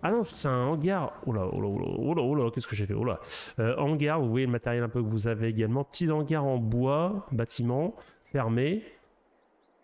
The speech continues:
Pourquoi pas ? Il n'y a pas de... Ah si, il y a le mi-, attends,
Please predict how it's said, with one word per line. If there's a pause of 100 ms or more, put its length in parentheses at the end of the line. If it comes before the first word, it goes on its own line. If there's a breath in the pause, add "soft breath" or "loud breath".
(300)
Pourquoi
pas ?
Il
n'y
a
pas
de... (100)
Ah
si,
il
y
a
le
mi-,
attends,